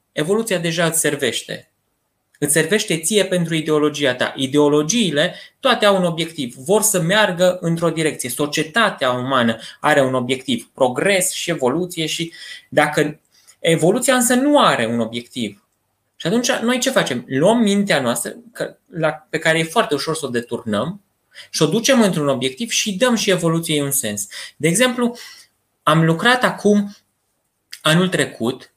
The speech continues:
cu, uh, o universitate din Germania la niște chestionare. Și acolo am vrut să vedem cum văd oamenii de rând selecția naturală.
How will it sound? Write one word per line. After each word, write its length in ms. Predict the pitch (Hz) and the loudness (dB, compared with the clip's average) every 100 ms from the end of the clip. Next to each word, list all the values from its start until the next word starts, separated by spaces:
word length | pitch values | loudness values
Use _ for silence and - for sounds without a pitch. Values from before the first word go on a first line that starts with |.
| _ _ _ | _ _ _
cu, 140 | - 151 | -2 2
uh, 760 | 156 151 147 147 135 131 123 | 4 4 4 4 6 6 2
o 80 | - | 0
universitate 640 | 147 143 143 143 190 190 | 0 0 0 0 0 0
din 160 | 170 139 | -2 -4
Germania 640 | 127 123 139 170 202 226 - - | -4 -4 -2 -2 -4 -8 -12 -16
la 580 | - 147 180 196 202 196 | -4 2 4 4 4 2
niște 300 | - 185 - | -2 -2 0
chestionare. 920 | 196 190 180 - 160 156 120 101 95 - | -2 -2 -2 0 2 2 2 -2 -8 -10
Și 140 | - | -4
acolo 380 | - - 254 254 | -4 0 0 0
am 120 | - 185 | -2 -4
vrut 140 | 233 | -2
să 120 | 240 | -2
vedem 220 | 202 233 | -2 -2
cum 260 | 208 - 269 | -4 -8 -4
văd 240 | 202 202 143 | 0 0 2
oamenii 440 | 160 190 151 135 | 2 2 0 -4
de 160 | 127 123 | -2 -2
rând 520 | 113 104 120 165 - _ _ | -2 -4 -4 -8 -14 _ _
selecția 540 | - - 202 202 - 170 | -4 0 0 0 0 0
naturală. 680 | 156 156 156 120 104 123 | 0 0 0 0 -2 -10